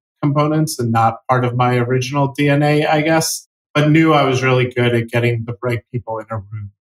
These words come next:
And so started getting a bunch of people in the room together. And that is what has now become our three-pronged approach to the development of each and every one of our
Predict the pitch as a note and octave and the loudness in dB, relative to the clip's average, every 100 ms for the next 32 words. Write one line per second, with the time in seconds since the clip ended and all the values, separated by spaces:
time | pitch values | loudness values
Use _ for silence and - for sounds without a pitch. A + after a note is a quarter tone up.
0 | - A#2 A#2 - A#2+ A2+ A2+ - - B2+ | -8 -6 -4 -2 0 2 2 -2 -2 0
1 | B2+ C3 C3 - B2 A#2 A#2+ A#2+ A#2 A#2 | 2 2 0 0 -2 2 0 0 -2 -6
2 | - _ _ - B2 D#3 - D3 D3+ C#3+ | -10 _ _ -4 0 0 -2 -4 -4 -2
3 | C3+ B2+ A#2+ A2 A#2+ A#2+ - A#2+ A#2 A#2 | 0 2 0 0 0 0 -2 0 0 2
4 | A#2 A2+ G#2+ A#2+ B2+ - C3 A#2+ B2 A#2+ | 0 0 -2 0 0 0 -4 -4 -4 -2
5 | A#2 - B2 A#2 A#2 A#2 - A#2 A#2 A2+ | -4 -6 -4 -2 -2 -8 -6 -4 -2 -2
6 | A2+ A#2 A#2 A#2 - A#2+ - A#2 A2+ G#2+ | -6 -4 -6 -6 -6 -8 -4 -6 -6 -8
7 | - A#2 C#3 - - - A#2+ A2+ G#2 - | -8 -2 -2 -2 -6 -2 -2 -2 -8 -4
8 | A2+ A2 A#2 A2+ G#2 A2+ - A2+ G#2 G#2+ | -4 -2 -6 -6 -6 -6 -8 -8 -8 -6
9 | G#2+ G#2+ G#2 G#2 | -8 -8 -8 -10